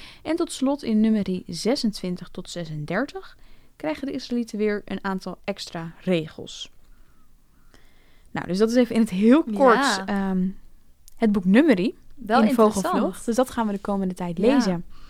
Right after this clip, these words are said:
Speaker 2: Nou, op zich wel leuk wat je, of nou ja, ja, wat je zegt van die drie delen. Dat is best wel interessant om te weten, want,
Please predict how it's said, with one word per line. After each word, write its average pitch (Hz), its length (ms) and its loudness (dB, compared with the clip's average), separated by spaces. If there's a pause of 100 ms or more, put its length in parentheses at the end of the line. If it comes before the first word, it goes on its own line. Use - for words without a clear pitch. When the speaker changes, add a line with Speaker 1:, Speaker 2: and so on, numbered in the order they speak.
(400)
Speaker 2:
Nou, 269 140 0
op 254 60 -8
zich 302 180 -8
wel 269 160 -2
leuk 294 180 -4
wat 247 180 -8
je, 220 160 -8
of 208 120 -12
nou 190 120 -6
ja, 190 160 -10 (300)
ja, 202 320 -2
wat 208 180 -4
je 208 80 -10
zegt 208 180 -8
van 226 100 -4
die 226 120 0
drie 233 240 -2
delen. 220 280 -2
Dat 185 80 -6
is - 80 -14
best 240 180 -4
wel - 80 -10
interessant 214 560 -6
om 190 100 -16
te - 80 -16
weten, 175 240 -8
want, 196 220 -8